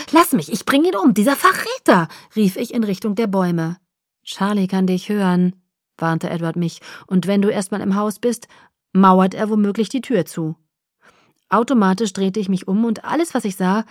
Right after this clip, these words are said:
war das glänzend rote Motorrad. Ich sah buchstäblich rot. Mein Schädel fing wieder an zu pochen. „Gib mir nur eine Runde mit Jacob, dann kümmere ich mich um Charlie.“ Vergeblich versuchte ich mich zu befreien. Jacob Black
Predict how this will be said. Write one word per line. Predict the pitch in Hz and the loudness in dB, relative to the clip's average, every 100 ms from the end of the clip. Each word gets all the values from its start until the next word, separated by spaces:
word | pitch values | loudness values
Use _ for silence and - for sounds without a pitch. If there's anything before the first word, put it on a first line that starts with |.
| - - _ _ _ | -16 -20 _ _ _
war | 214 | 0
das | 214 202 | 0 0
glänzend | 190 175 202 233 - - | 0 0 0 -4 -4 -4
rote | 180 208 | -2 2
Motorrad. | 220 240 349 208 151 131 - _ _ _ _ - | 0 2 2 2 0 -6 -12 _ _ _ _ -8
Ich | 220 | -4
sah | 240 240 240 | 0 2 4
buchstäblich | 254 311 - - 226 262 - | 2 0 0 0 2 0 0
rot. | 254 180 - - - - _ | 0 0 -2 -18 -20 -20 _
Mein | 240 240 | 4 4
Schädel | 262 262 208 | 4 4 2
fing | 208 202 | 2 0
wieder | 190 202 | 0 0
an | 208 | -2
zu | 254 | -4
pochen. | - 208 170 156 - _ _ _ _ | -4 -4 -2 -6 -10 _ _ _ _
„Gib | 208 - | -10 -2
mir | 208 | 0
nur | 208 190 | 0 0
eine | 254 277 | 2 2
Runde | 220 185 170 | 4 4 2
mit | 165 | 0
Jacob, | 165 156 170 - - - - | -2 -2 -2 -4 -18 -14 -2
dann | 180 220 | 0 0
kümmere | - 185 185 233 | 2 2 4 0
ich | 240 | -2
mich | 262 | -2
um | 330 | 0
Charlie.“ | 330 349 262 170 170 _ _ _ _ _ _ | 0 2 2 0 -4 _ _ _ _ _ _
Vergeblich | - 196 262 285 180 - | -2 0 2 0 -2 -2
versuchte | 185 170 185 - | -2 -2 -2 -6
ich | - | -6
mich | 170 - | -6 -6
zu | 175 | -8
befreien. | 165 170 165 165 170 _ _ _ _ _ _ _ _ - | -6 -4 -4 -4 -6 _ _ _ _ _ _ _ _ -2
Jacob | 214 214 233 214 | 0 0 -2 -2
Black | 185 202 - | -2 -4 -6